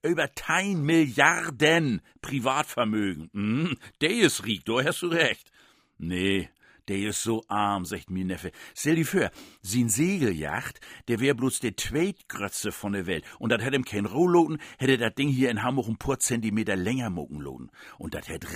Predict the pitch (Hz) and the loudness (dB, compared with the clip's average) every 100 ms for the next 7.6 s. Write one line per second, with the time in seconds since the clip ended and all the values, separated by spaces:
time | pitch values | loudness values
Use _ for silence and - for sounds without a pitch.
0 | - 131 - - - - - - 90 85 | -4 -4 -4 -10 -12 -12 -12 -8 -8 -8
1 | - - - - _ - - - 95 95 | -12 -14 -14 -16 _ -20 -20 -12 -4 -2
2 | 101 147 165 147 120 90 120 117 92 78 | 0 2 2 2 -2 -2 -2 -2 -2 -6
3 | 85 82 101 110 110 107 87 76 - _ | -8 -4 -2 -2 -4 -8 -8 -12 -14 _
4 | - - 101 123 127 120 92 123 - 104 | -18 -10 -6 -2 -2 -2 -2 -4 -2 -2
5 | 107 135 - 101 85 67 _ _ _ _ | -2 -2 -2 -4 -6 -10 _ _ _ _
6 | _ - 139 - 147 - 160 156 143 117 | _ -4 0 2 2 4 4 6 4 6
7 | 127 120 110 101 107 78 | 8 8 8 6 0 -2